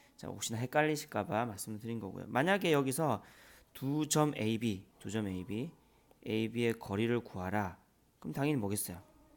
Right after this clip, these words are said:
그쵸? 큰 거에서 작은 거 빼면 되죠. 맞나요? 어, 근데 만약에 지금 이거 같은 경우에는 엑스 투가 당연히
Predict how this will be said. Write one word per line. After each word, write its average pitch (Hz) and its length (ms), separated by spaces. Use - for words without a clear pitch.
그쵸? 151 220
큰 233 220
거에서 233 460
작은 151 220
거 175 120
빼면 190 240
되죠. 98 320
맞나요? 120 320
어, 95 260
근데 208 320
만약에 151 480
지금 170 260
이거 - 800
같은 196 320
경우에는 165 720
엑스 - 240
투가 135 800
당연히 117 640